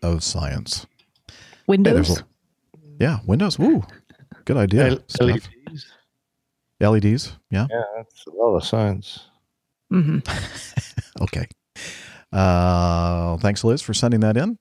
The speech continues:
Speaker 1: And, uh, oh, you know, you were talking about the, uh, photograph of the airport where there were some airliners parked, and we were tasked with identifying it. And we had all kinds of guesses. But Ray Williams, my neighbor to the north in Alpharetta,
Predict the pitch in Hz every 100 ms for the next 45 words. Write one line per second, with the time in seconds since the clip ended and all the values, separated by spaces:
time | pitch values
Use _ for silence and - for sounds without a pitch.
0 | _ - 120 123 123 120 117 175 202 156
1 | 160 143 120 135 127 117 110 - 110 104
2 | 98 95 92 92 - _ _ 117 120 110
3 | 110 107 - - 104 95 92 90 87 85
4 | - 95 117 - 120 113 - - 101 98
5 | 95 92 92 90 87 87 85 - - -
6 | - _ _ 107 101 98 95 90 - 107
7 | 98 - - - 90 85 85 87 87 85
8 | 80 90 - - 104 98 95 - - 90
9 | 87 87 87 98 104 104 107 107 - -
10 | - - - _ _ - 87 82 82 85
11 | 80 85 85 85 92 92 85 80 87 -
12 | 82 87 90 - 107 123 120 135 107 113
13 | 117 98 90 90 98 98 95 90 98 104
14 | 92 95 95 98 101 92